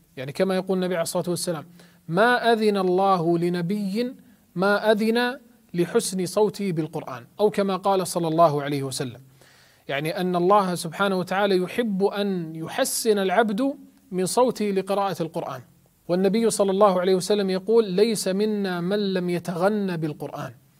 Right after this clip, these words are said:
يعني من لم يحسن صوته بالقراءة. وللأسف اليوم بعض الناس من المسلمين أو المسلمات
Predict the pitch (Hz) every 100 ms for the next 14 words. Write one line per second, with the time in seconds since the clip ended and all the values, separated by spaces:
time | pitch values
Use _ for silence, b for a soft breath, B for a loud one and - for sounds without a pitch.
0 | b - 160 175 202 220 214 202 190 -
1 | 247 233 208 285 254 220 214 220 277 247
2 | - b b b b - 175 262 269 208
3 | 190 233 214 208 208 208 220 - 254 247
4 | 202 180 175 156 165 214 190 185 175 165
5 | 196